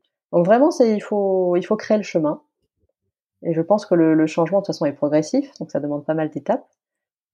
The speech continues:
Mais en revanche, une fois qu'on a accroché, une fois qu'on a des, voilà, toutes ces graines, une fois qu'on les a semées, euh, elles ne partent plus.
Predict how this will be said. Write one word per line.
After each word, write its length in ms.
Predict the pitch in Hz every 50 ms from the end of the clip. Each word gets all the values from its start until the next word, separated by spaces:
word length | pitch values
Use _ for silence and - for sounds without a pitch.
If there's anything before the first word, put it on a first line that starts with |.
| _ _ _ _ _ _ _ - - _ _ -
Mais 160 | 170 165 160
en 100 | 156 156
revanche, 360 | 156 165 165 214 247 247 247
une 60 | 208 -
fois 120 | - 240
qu'on 180 | 233 214 196 190
a 280 | 180 175 175 170 - -
accroché, 560 | 220 220 220 - - 214 - - 214 226 226
une 100 | 220 196
fois 120 | - 196
qu'on 140 | 196 196 185
a 180 | 180 170 165 160
des, 200 | 156 165 165 _ _ _ _ _ _ -
voilà, 120 | - 143 -
toutes 220 | - - 220 -
ces 120 | - 214 190
graines, 360 | 190 185 202 220 226 220 196
une 180 | 180 175 180
fois 140 | 175 - 220
qu'on 80 | 220 202
les 160 | 180 165 170
a 60 | 170
semées, 460 | 170 - 175 170 170 190 220 214 196 160
euh, 100 | 139 160 - _ _ _ _ _ _ _ _ _ _ _ -
elles 160 | - - 160 160
ne 80 | 160
partent 300 | 156 - 175 170 - -
plus. 340 | - 156 156 - - - _